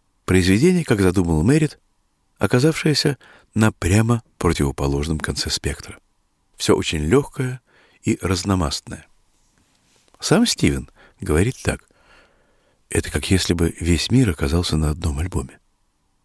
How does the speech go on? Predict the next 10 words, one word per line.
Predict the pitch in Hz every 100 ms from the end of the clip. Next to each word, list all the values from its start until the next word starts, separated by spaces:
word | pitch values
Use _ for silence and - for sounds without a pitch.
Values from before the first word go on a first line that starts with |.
| -
Никто | 87 - -
не | 143
смог | 87 95 90
бы |
предположить, | 73 - - 80 101 123 - - - - -
какая | - - 90
песня | - 123 - 110
может | 87 73 67 76
быть | 78 -
следующей. | - 67 - - - -